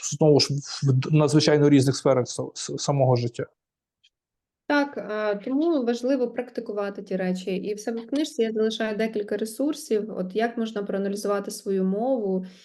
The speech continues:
Speaker 2: і своє відношення до своїх дітей через сім фраз, які не потрібно говорити дитині. От подумайте, прочитайте їх, чи дійсно, чи ви таке говорите, бо це є антипод лагідності. Ну, наприклад,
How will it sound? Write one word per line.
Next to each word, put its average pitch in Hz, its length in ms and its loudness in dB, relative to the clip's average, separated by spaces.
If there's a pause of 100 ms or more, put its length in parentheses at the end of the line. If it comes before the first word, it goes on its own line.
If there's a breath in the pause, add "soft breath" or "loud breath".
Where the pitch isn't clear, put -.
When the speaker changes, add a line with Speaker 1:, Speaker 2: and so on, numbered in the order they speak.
(240 loud breath)
Speaker 2:
і 220 180 -4
своє 220 320 -2
відношення 202 500 -2
до 190 100 -2
своїх 185 260 -4
дітей 330 300 0
через 220 460 -4 (260 soft breath)
сім 285 280 2
фраз, 277 300 0
які 254 180 -2
не 233 100 2
потрібно 220 480 -4
говорити 185 380 -4
дитині. 185 460 -8
От 202 220 -12
подумайте, 226 500 -4
прочитайте 262 680 -4
їх, 214 280 -4
чи - 140 -10
дійсно, 202 600 -4 (300 loud breath)
чи - 140 -4
ви 247 120 2
таке 233 240 0
говорите, 240 640 2
бо 196 160 -2
це 226 320 -2
є 220 200 -2
антипод 208 640 -2
лагідності. 180 680 -8
Ну, 254 100 2
наприклад, 240 440 -2